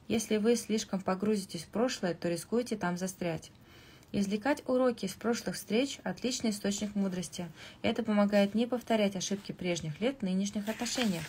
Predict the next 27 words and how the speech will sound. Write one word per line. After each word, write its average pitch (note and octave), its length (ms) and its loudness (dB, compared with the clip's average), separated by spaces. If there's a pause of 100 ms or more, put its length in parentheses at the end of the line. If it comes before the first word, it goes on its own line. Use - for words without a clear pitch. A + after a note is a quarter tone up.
(720)
Правда, G#3 280 6
когда G3 300 2
речь G3+ 200 6
заходит F#3 460 0
о F3 100 -4
счастье B3 520 2
здесь G3 260 2
и F3+ 60 -4
сейчас, D#3+ 540 -2 (420)
старые F#3+ 640 2
избитые G#3 400 2
принципы C4 480 -2
приносят G#3 480 -2
мало G3 220 0
пользы. D#3+ 500 -4 (400)
Возможно, A#3+ 500 2
вам B3 220 0
доводилось G#3+ 520 0
слышать A3+ 380 -2
такой F3+ 480 0
термин F#3+ 440 0
«проекция». E3+ 720 -2 (500)
Он B3 220 2
из A3+ 160 0
области A3 340 0
психологии. G3 720 -2
Проекция — G3+ 640 -2